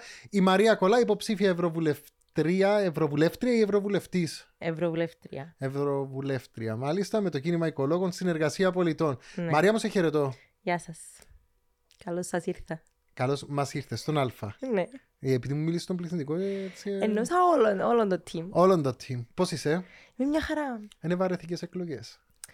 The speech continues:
Speaker 2: Όχι.
Speaker 1: Εκλογές, εκλογές, εκλογές.
Speaker 2: Όχι.
Speaker 1: Όχι.
Speaker 2: Εν, α-, αρέσκει μου.
Speaker 1: Έχεις αυτόν το σκουλούτσι που λέμε;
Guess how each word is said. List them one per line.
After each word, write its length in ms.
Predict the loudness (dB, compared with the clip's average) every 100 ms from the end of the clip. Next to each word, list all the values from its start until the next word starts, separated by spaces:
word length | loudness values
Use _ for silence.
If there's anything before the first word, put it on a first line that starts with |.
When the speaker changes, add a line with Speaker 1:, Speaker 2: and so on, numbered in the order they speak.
| _ -20 -20 -20 _ -10
Speaker 2:
Όχι. 100 | -6
Speaker 1:
Εκλογές, 760 | -2 0 0 0 -2 -2 -4
εκλογές, 800 | -12 -14 -12 -10 -6 -6 -6 -8
εκλογές. 920 | -12 -14 -12 -10 -8 -6 -8 -12 -18 _ _ _
Speaker 2:
Όχι. 200 | -8 -6
Speaker 1:
Όχι. 180 | -6 -10 _ _ _
Speaker 2:
Εν, 380 | -4 -2 0 0
α-, 180 | 0 -2
αρέσκει 500 | 0 0 -2 -8 -12
μου. 100 | -12 -14 _ _ _
Speaker 1:
Έχεις 300 | -8 -6 -6
αυτόν 280 | -6 -6 -4
το 180 | -2 -4
σκουλούτσι 760 | -6 -6 -2 -2 -2 -4 -6 -6
που 80 |
λέμε; 320 | -4 -2 -4